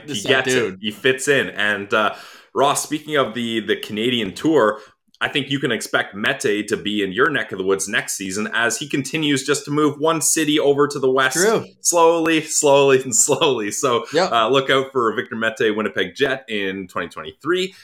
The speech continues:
Speaker 2: But, yeah, it's, like, before, it, it was kind of funny.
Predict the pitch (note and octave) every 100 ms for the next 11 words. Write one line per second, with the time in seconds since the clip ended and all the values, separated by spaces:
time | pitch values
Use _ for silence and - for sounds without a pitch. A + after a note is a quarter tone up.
0 | - C#3+ C3+ C3 _ - D3 A2 - -
1 | _ - C#3+ - - _ _ _ _ _
2 | _ _ E3 E3 - D3 G#3+ C#4+ E3+ -
3 | - _ - D3+ - E3 C#3+ A2+ B2+ F3+
4 | F#3+